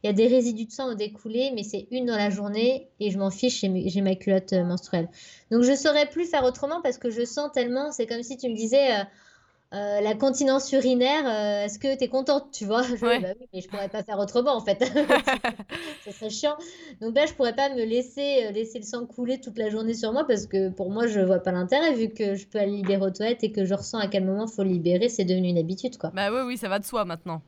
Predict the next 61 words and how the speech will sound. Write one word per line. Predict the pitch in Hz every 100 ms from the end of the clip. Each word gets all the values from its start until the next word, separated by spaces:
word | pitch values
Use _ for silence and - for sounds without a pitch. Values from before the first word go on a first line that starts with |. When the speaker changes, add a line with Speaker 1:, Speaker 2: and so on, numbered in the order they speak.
| _ _ _
Speaker 1:
C'est | -
ça, | 240 175 -
exactement. | 190 196 - 160 165 _ -
Speaker 2:
Ouais. | 180 160 - _ _
Quand | -
j'ai | 202
préparé | 202 208 202 202
le | 202
podcast | 170 190 - 269 277
et | 202
j'ai | 214
eu | 254
mes, | 214 175 180
j'ai | 202
eu |
mes | 208 190
règles. | 233 302 269 202 247 -
<laughs> | - - - -
Et | 208
du | 220
coup, | 214 330 175
Speaker 1:
<laughs> | 190 -
Speaker 2:
effectivement, | 214 226 233 320 330
des | 285
fois, | 330
je | 262 240
sens, | - - 294 285 -
euh, | 190 185 185
la | 185 202
chose | - 214
couler, | - 220 254
enfin, | 370 233
je | 208
sens | -
le | 240
sang | 220 226
couler, | - 226 294 - - - -
mais | 202 208
ça | 214
arrivait | 190 202 240 285
quand | 247
même, | 240 254
euh, | 226 202 196
enfin, | 190 202
tu | 196
vois, | 262
c'est, | 240 226
c'est, | -
tu | -
vois | 240 269
que |
les | 254
débuts | 254 240 339
sont | 277
un | 262
peu | 285
compliqués. | 285 247 277 320
Alors, | 269 240
c'est | 285 262
quoi, | - 311 294
euh, | 226 214